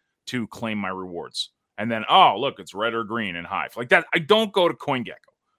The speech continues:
Uh, I d-, like, crypto Twitter is, is, is obsessed with every thousand dollars Bitcoin goes up or down. I, it's just, it's wasted energy to me. Again, can you use it?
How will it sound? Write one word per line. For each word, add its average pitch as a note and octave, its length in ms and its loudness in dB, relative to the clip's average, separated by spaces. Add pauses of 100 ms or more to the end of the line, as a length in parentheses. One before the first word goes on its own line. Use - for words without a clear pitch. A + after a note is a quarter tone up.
(180)
Uh, G2+ 300 0
I C3 120 4
d-, C3+ 340 -2
like, C3+ 300 0
crypto D#3+ 720 2
Twitter B2+ 420 2
is, G#2 300 -8
is, G#2 320 -6
is G#2 240 -8
obsessed - 920 0 (400)
with A#2+ 160 -4
every A#2+ 300 -4
thousand D3 960 0 (300)
dollars A#2+ 680 4 (260)
Bitcoin B2+ 400 -2
goes A#2 160 -4
up A2 160 -4
or G2+ 80 -6
down. F2 360 -8 (220)
I, - 80 -12 (320)
it's - 260 -10
just, - 300 -6
it's C#3+ 200 -10
wasted A2+ 800 -6
energy F#2+ 440 -8
to D2 80 -16
me. D#2 280 -14 (520)
Again, B2 500 -4 (540)
can C3 220 -4
you D3+ 80 0
use F#3 340 0
it? G#2+ 140 -8